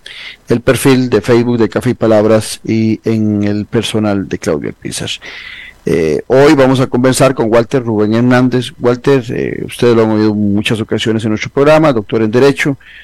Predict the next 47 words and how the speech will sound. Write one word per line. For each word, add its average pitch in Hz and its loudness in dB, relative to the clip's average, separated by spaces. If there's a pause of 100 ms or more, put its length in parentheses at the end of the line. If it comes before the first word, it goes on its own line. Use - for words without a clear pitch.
(320)
eh, 98 0
un 113 -2
reconocido 110 0
abogado 104 2
de 117 4
nuestro 120 -2
país, 139 0 (580)
y 127 0
vamos 135 4
a 165 4
hablar 147 4
de 123 4
la 104 -2
Procuraduría 107 0
General 117 2
de 127 0
la 127 2
República 123 -2
y 104 0
del 95 -2
Ministerio 101 -2
Público, 123 -4 (540)
eh, 101 0
sobre 120 -2
todo, 175 2
eh, 147 -6
desde 113 -2
la 107 2
ley, 135 4
cuál 127 0
es 139 0
el 147 -2
papel 123 -2
que 127 -10
cada 117 4
uno 117 2
de 110 0
estos 110 -4
juega 113 2
en, 101 0
en 98 0
la 98 0
institucionalidad 107 -2
jurídica 117 0
de 120 4
nuestro 123 0
país, 143 2